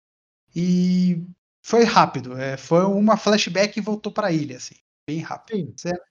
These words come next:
Speaker 1: Bom, voltando pra ilha, o Michael e o Walt tão discutindo, é, sobre a amizade do menino com o Locke, que é o John Locke, né, o careca,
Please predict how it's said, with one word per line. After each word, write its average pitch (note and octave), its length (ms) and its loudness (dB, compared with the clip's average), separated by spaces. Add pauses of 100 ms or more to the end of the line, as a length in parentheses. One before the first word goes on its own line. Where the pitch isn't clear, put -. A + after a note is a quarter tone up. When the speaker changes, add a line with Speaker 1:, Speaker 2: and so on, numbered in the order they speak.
(140)
Speaker 1:
Bom, E3 280 4
voltando G3+ 560 4
pra F#3+ 200 4
ilha, C4+ 440 2 (200)
o E3+ 1000 4
Michael G3 480 4
e F#3 80 4
o E3 80 4
Walt G#3 260 4
tão G3 140 -2
discutindo, A#3+ 720 -4 (360)
é, D3+ 420 -2
sobre E3+ 260 -2
a - 20 2
amizade E3 340 0
do D#3 100 -6
menino D#3+ 340 0
com E3 80 -4
o D3+ 40 -2
Locke, D#3 380 0
que - 80 -14
é C#3 40 -6
o C3+ 60 -6
John C3 180 -10
Locke, D#3 360 -4
né, D3 140 -10
o C#3 100 -10
careca, G#3+ 640 -10